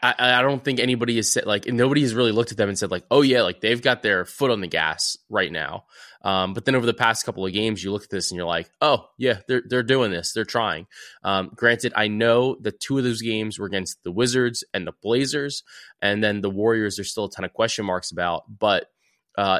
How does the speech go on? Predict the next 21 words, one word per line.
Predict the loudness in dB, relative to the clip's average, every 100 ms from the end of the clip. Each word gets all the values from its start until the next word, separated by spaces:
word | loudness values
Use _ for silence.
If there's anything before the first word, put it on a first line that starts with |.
| 2
it | -2
might | 2 2 2
be | 0
an | 0
opportunity | 0 -2 -6 -6 -6 -4 -6 -8 -10
to | -2
buy | 2 2 2 -6 -2
Denver | 0 2 0 -4 -4 _
stock | -8 -4 -4 -4 -8
a | -6
little | -4 -4
bit | -6 -8
here | -6 -6 -6 -12 -20 -18
and | -10
say, | -2 0
like, | 0 2
All | 4
right, | 4 2
like, | 0 0 -2 _ _ _ _ _ _ _ _
I | -2
don't, | -2